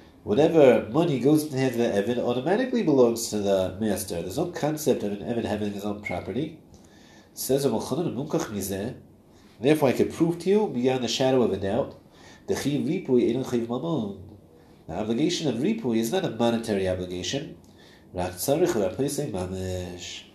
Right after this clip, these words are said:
You have to give him medical treatment. You really have to take care of him. V'im eino yachol rapeisei. And if you can't do it yourself, tzarich litzchor reifim. You have to go and hire doctors.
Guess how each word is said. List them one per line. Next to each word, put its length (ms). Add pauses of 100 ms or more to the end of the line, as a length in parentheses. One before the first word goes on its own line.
(260)
You 120
have 140
to 80
give 160
him 420
medical 300
treatment. 340
You 100
really 180
have 100
to 100
take 140
care 180
of 80
him. 180 (560)
V'im 120
eino 200
yachol 400
rapeisei. 680 (380)
And 120
if 80
you 80
can't 180
do 100
it 60
yourself, 500
tzarich 200
litzchor 300
reifim. 460 (240)
You 100
have 100
to 100
go 200
and 100
hire 280
doctors. 600